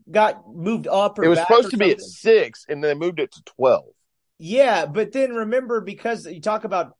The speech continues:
Speaker 1: pre-national championship Ole Miss fan psyche. Do you remember that whole
Speaker 2: Oh, God.
Speaker 1: story going around about how if they don't play Tuesday, um,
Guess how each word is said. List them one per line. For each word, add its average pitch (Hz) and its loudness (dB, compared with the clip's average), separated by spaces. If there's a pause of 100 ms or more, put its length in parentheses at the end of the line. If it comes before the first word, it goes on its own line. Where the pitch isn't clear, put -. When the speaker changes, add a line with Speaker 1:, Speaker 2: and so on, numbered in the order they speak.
(120)
Speaker 1:
pre-national 180 -4
championship 165 -6
Ole 151 -2
Miss 151 -6
fan 143 -6
psyche. 151 -4
Do 131 -4
you 143 -2
remember 180 0
that 165 2
whole 165 4
Speaker 2:
Oh, 123 2
God. 151 -14
Speaker 1:
story 180 0
going 165 0
around 156 -2
about 151 -4
how 156 -4
if 151 -8
they 147 -4
don't - -4
play 156 -6
Tuesday, 156 -2 (340)
um, 127 0